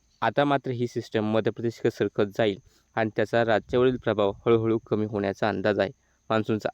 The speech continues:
आस असलेला जो पट्टा सुद्धा या सिस्टीममधून गेलेला आहे आणि या सिस्टीमच्याच आसपास किंवा दक्षिण पश्चिम भागांमध्येच बऱ्यापैकी पावसाचे ढग हे एकवटलेले आपल्याला पाहायला मिळत आहेत. सध्या जर आपण राज्यात, अ, त्याचा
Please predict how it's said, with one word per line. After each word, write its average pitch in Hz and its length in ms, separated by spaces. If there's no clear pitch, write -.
आस 110 320
असलेला 120 320
जो 113 80
पट्टा 117 260
सुद्धा 113 180
या 117 60
सिस्टीममधून 113 580
गेलेला 110 340
आहे 110 220
आणि 120 100
या 135 60
सिस्टीमच्याच 131 640
आसपास 110 420
किंवा 107 220
दक्षिण 131 240
पश्चिम 123 300
भागांमध्येच 107 560
बऱ्यापैकी 110 380
पावसाचे 104 440
ढग 104 220
हे 110 60
एकवटलेले 101 540
आपल्याला 101 280
पाहायला 101 360
मिळत 95 240
आहेत. 92 120
सध्या 123 200
जर 135 140
आपण 139 240
राज्यात, 131 640
अ, 135 200
त्याचा 117 160